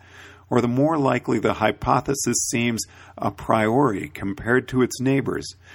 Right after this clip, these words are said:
or the more confident you wish to be, the more evidence you need.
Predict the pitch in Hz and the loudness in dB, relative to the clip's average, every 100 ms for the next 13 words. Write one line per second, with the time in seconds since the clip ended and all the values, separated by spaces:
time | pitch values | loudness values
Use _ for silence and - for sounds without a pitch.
0 | - 135 131 139 131 - 190 180 - 92 | 0 2 4 2 0 0 0 0 0 -4
1 | 78 107 87 82 - 80 73 71 - - | -2 -2 -2 -4 -6 -2 -2 -2 -6 -18
2 | - 127 123 135 135 143 127 95 - 120 | -6 0 2 2 2 0 -2 -4 -2 -2
3 | 127 165 117 | 0 -2 -4